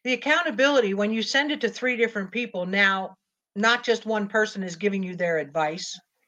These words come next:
or telling you what you should do or what you can do, okay? Because some people do go rogue,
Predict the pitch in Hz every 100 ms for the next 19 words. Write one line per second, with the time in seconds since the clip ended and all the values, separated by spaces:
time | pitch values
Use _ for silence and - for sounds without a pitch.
0 | _ _ 185 170 208 214 208 196 190 170
1 | 196 - 170 160 156 156 151 - _ 151
2 | 165 156 160 185 180 151 127 120 123 -
3 | _ _ _ _ 131 127 127 127 139 _
4 | _ - 165 180 165 156 - _ _ _
5 | _ _ _ _ _ _ _ _ _ _
6 | _ _ _ _ - 214 247 214 226 233
7 | 247 254 254 175 131